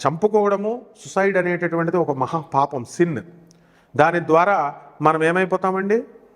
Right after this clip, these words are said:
అతఃపాతాళానికి వెళ్ళిపోతాం, ఎవ్వరు ఏ జీవైనా కూడా. అందుకనే పశు పక్షాదులు, క్రిమి కీటకాదులతో సహా శ్రీకృష్ణ భగవానుడు ఐదు వేల సంవత్సరాల క్రితం వస్తే, అంతకుముందు ఐదు వేల సంవత్సరాల క్రితం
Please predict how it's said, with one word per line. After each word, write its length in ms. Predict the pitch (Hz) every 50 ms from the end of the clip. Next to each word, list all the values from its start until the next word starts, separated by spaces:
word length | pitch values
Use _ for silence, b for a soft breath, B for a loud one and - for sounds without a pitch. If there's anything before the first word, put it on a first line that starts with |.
| _ _ _ _ _ -
అతఃపాతాళానికి 880 | 135 135 - 202 196 202 - 185 175 - 156 151 139 135 131 127 117 123
వెళ్ళిపోతాం, 380 | 117 - 127 - - 107 107 - B B B B B -
ఎవ్వరు 380 | 120 120 123 175 190 190 185 160
ఏ 200 | 143 156 175 175
జీవైనా 500 | 143 147 160 165 165 160 156 147 139 135
కూడా. 280 | - 123 123 131 139
అందుకనే 500 | 127 117 127 147 165 165 156 180 180 214
పశు 320 | 214 208 - 143 - - 208
పక్షాదులు, 600 | - 175 160 - - 185 175 165 165 170 180 180
క్రిమి 280 | 175 - 147 151 170
కీటకాదులతో 760 | 165 - 147 147 147 156 - 156 156 151 151 151 147 151 147
సహా 280 | 143 - 147 151 185 226 - B B B B B B
శ్రీకృష్ణ 420 | - 143 143 170 165 - - 196
భగవానుడు 680 | 190 190 185 190 190 190 190 214 233 208 180 165 160 160 B B B B 123
ఐదు 220 | 135 160 175 180
వేల 260 | 180 185 185 185 185
సంవత్సరాల 540 | 170 180 165 175 180 175 - - 185 175 170
క్రితం 380 | 160 - - 160 156 196 180 180
వస్తే, 340 | 185 180 - 226 226 240 226 B B B B
అంతకుముందు 540 | 127 156 180 180 202 190 202 196 196 190 180
ఐదు 160 | 170 170 175
వేల 160 | 170 175 170
సంవత్సరాల 420 | 165 - 170 170 170 - 170 170 165
క్రితం 380 | 160 156 151 - 156 151 170